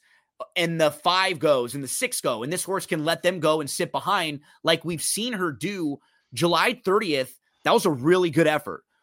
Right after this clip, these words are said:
She had legitimate trouble that day, too. She was,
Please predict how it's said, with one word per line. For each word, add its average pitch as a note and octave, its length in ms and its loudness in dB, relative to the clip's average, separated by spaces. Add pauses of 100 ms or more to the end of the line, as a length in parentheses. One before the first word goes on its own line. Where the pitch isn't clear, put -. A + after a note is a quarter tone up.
(140)
She F3+ 240 -2
had F#3 180 2
legitimate E3 600 -2
trouble E3 320 0
that C#3 200 -2
day, C#3+ 200 0
too. B2+ 400 -2 (260)
She - 220 -2
was, C3+ 360 2